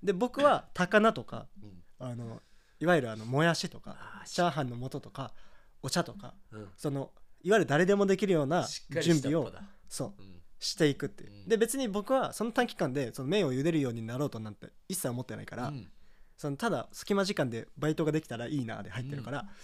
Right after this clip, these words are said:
Speaker 1: うん。いや、そうだ。
Speaker 2: あのー、まあ、普通に与えられたことだけをやっていくわけですよ。
Speaker 1: うん。
Speaker 2: で、その中で、まあ、聞いてた話は、その、いろいろ朝来て、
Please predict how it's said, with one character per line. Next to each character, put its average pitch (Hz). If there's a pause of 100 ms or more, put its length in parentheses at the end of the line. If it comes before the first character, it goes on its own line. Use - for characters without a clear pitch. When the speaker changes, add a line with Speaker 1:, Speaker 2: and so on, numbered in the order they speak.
Speaker 1:
う -
ん。 -
い 101
や、 95
そ 95
う 101
だ。 127
Speaker 2:
あ 123
の 117 (100)
ー、 -
ま 165
あ、 -
普 139
通 202
に 180
与 165
え -
ら 202
れ 185
た 180
こ 175
と 185
だ 185
け 226
を 139
や 123
っ -
て -
い 120
く -
わ 131
け -
で -
す -
よ。 - (120)
Speaker 1:
う 117
ん。 104 (500)
Speaker 2:
で、 247 (540)
そ -
の 226
中 226
で、 165
ま 156
あ、 -
聞 226
い -
て 220
た 170
話 147
は、 143
そ 131
の、 120
い 120
ろ 127
い -
ろ 123
朝 123
来 156
て、 151